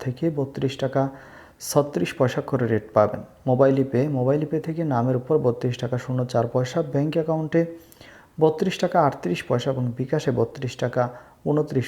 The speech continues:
পয়সা করে রেট পাবেন। ইউআরপে, দর্শক, ইউআরপে থেকে নামের উপর মানিগ্রামে একত্রিশ টাকা আশি পয়সা, ট্রান্সফার্স্টে বত্রিশ টাকা শূন্য তিন পয়সা, ইউআরপে থেকে ব্যাংক টু ব্যাংক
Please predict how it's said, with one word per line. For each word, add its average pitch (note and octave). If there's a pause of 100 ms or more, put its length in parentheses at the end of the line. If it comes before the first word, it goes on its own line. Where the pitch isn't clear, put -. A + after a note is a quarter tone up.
পয়সা A#2
করে A#2+
রেট G#2 (100)
পাবেন। A2+ (800)
ইউআরপে, G3+
দর্শক, D3
ইউআরপে F#3+
থেকে F#3+ (120)
নামের C#3+
উপর -
মানিগ্রামে C#3
একত্রিশ C3
টাকা C3+ (640)
আশি C3 (100)
পয়সা, C3
ট্রান্সফার্স্টে B2+
বত্রিশ B2
টাকা B2+
শূন্য C3 (120)
তিন B2+ (100)
পয়সা, B2
ইউআরপে C3
থেকে A#2+
ব্যাংক A#2+
টু D3+
ব্যাংক D3+